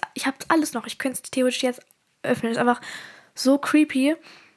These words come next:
Aber es hat mir einfach Spaß gemacht und ich hab da auch schon die Sachen geschnitten, so richtig auf professionell. Es sah natürlich nicht so mega gut aus.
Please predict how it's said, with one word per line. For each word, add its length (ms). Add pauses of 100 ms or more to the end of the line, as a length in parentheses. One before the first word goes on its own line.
(260)
Aber 240
es 120
hat 80
mir 80
einfach 140
Spaß 280
gemacht 240
und 80
ich 120
hab 100
da 120
auch 80
schon 140
die 80
Sachen 220
geschnitten, 420
so 80
richtig 380
auf 100
professionell. 560
Es 80
sah 100
natürlich 280
nicht 120
so 80
mega 220
gut 240
aus. 220